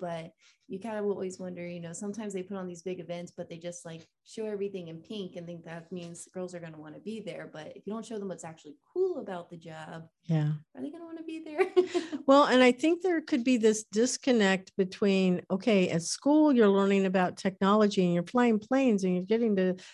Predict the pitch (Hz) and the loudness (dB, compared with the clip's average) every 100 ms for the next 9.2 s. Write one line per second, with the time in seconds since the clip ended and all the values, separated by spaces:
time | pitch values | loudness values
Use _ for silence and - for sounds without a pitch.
0 | _ - 269 254 214 226 220 185 190 180 | _ 0 4 8 8 8 6 4 2 0
1 | - 202 196 185 190 - 180 202 202 269 | -2 0 0 2 0 0 0 0 4 4
2 | - 202 214 196 180 165 165 160 156 151 | 4 0 4 6 6 6 4 2 0 -2
3 | 151 156 135 143 - - - - _ - | -2 -2 -2 -4 -10 -16 -20 -20 _ -6
4 | 196 196 202 190 202 202 190 185 185 180 | 4 8 8 6 0 0 2 4 2 2
5 | 180 170 170 165 175 170 160 - 190 170 | 0 -2 -2 -2 0 2 2 2 2 2
6 | 160 - _ _ _ - 214 220 302 247 | 0 -10 _ _ _ 2 4 8 6 6
7 | 190 190 202 - _ _ - 208 202 202 | 6 4 0 -6 _ _ -4 4 4 4
8 | - 247 254 233 214 - _ 185 190 208 | 2 4 6 4 0 -6 _ -4 2 4
9 | 254 269 | 4 2